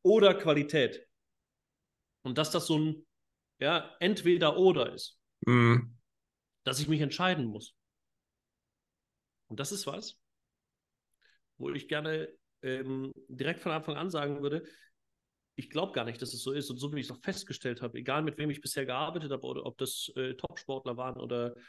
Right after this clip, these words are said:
Speaker 1: äh, Top-Unternehmer oder, oder was auch immer, ich habe festgestellt, dass höher, schneller, weiter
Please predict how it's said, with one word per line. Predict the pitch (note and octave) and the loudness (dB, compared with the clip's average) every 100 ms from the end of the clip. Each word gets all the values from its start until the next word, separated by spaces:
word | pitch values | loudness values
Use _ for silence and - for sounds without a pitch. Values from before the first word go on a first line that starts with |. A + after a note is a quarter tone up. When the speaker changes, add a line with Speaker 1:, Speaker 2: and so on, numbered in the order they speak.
| - _ | -20 _
Speaker 1:
äh, | B2+ B2 A#2+ A#2+ | -2 2 2 0
Top-Unternehmer | A#2+ D#3+ C#3+ B2+ B2 D3+ D3+ B2 | -4 -6 -4 -4 -2 0 0 0
oder, | B2 B2 A#2+ A#2+ | -2 0 0 -2
oder | C3+ C3 | -2 -2
was | C#3+ C#3+ | -4 -8
auch | C3 | -8
immer, | E3 D#3+ A2+ - - _ | -4 -4 -6 -12 -20 _
ich | D3+ | -6
habe | E3 - | -6 -6
festgestellt, | - F#3 - D3+ - C#3+ C#3 | -8 -8 -8 -14 0 0 0
dass | B2+ B2 - _ _ _ _ - _ _ - | -4 -6 -10 _ _ _ _ -20 _ _ -2
höher, | G#3 - G#2+ C3 D#3 - _ _ _ _ | 0 0 -4 -6 -8 -14 _ _ _ _
schneller, | - - D#3 C3+ B2 | -10 -2 0 0 0
weiter | D#3+ E3 D#3+ - B2+ F#3+ | 0 0 -2 -8 -8 -8